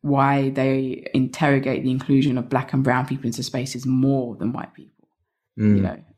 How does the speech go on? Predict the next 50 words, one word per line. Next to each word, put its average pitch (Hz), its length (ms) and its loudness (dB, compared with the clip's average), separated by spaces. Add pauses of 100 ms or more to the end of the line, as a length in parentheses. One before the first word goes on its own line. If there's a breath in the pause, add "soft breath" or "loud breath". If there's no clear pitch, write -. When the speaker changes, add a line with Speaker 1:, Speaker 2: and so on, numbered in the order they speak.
Speaker 1:
um, 127 420 0 (400)
which 156 160 2
is 147 100 2
good. 127 460 0 (580)
Um, 131 280 2
so 151 120 0
there 175 180 0
was 196 160 2
a 165 60 0
reaction, 147 580 -2 (200)
certainly 139 440 2
that 131 120 -4
I, 143 280 2 (200)
that 135 140 2
I 139 140 2
benefited 131 560 -6
from. 107 320 -8 (760)
But, - 140 4
it, 120 340 -2 (180)
it, - 120 -2
you 151 120 6
know, 101 200 -2 (240)
like 139 180 2
I - 20 2
said, 139 180 -6
that's, 151 280 2 (260)
that - 280 2
is 139 200 0
what, 139 200 0
what 135 120 4
I 135 80 4
would 135 140 -2
say 135 120 -4
to 135 80 -14
people 139 220 -2
who 131 60 0
ask 117 120 -4
what - 80 -2
they 110 100 0
can 131 120 -2
do. 123 180 4
And 131 100 0
it's 127 120 -4
not 156 100 2
even 120 160 0
the 120 80 -4
right 110 140 0
answer. 127 300 -2
It's - 100 0
just - 140 -4